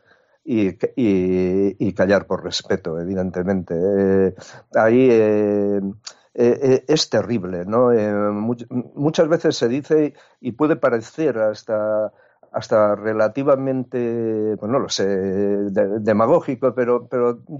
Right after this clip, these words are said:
yo tampoco creo que, que sea demagógico. Eh, decir, eh, cosas del tipo de, coño,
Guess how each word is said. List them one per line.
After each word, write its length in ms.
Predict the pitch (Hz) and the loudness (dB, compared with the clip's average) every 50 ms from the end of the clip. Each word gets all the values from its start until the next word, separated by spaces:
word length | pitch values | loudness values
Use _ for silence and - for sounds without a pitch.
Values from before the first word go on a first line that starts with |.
| 131 | -10
yo 180 | - 143 170 175 | -6 -4 -2 0
tampoco 380 | - 170 151 - 185 147 123 101 | 0 0 0 -2 -4 -4 -4 -4
creo 240 | 113 104 104 92 | -4 -6 -6 -6
que, 300 | - 101 101 101 98 90 85 | -6 -6 -6 -6 -6 -8 -8
que 140 | - 104 95 | -8 -8 -4
sea 160 | - - 101 | -2 -2 -2
demagógico. 680 | 95 90 87 95 98 120 120 117 117 107 - 113 104 95 - - - - - - - _ _ _ _ _ _ - | -2 -2 -6 -8 -10 -10 -10 -10 -10 -6 -4 -4 -4 -4 -6 -12 -18 -20 -20 -20 -20 _ _ _ _ _ _ -4
Eh, 140 | 117 110 101 | -2 -2 -2
decir, 500 | 107 113 - - - 156 147 127 - - _ - | 0 -2 -2 2 2 2 2 2 -2 -10 _ -2
eh, 180 | 120 117 113 | -2 -2 0
cosas 360 | 117 - 139 135 - 131 123 | 0 -2 -2 2 2 0 0
del 160 | 117 120 117 113 | 0 -2 -4 -4
tipo 220 | 110 101 - 113 | -4 -4 -2 -2
de, 80 | 101 - | -2 0
coño, 260 | - 104 90 90 | -2 -4 -4 -4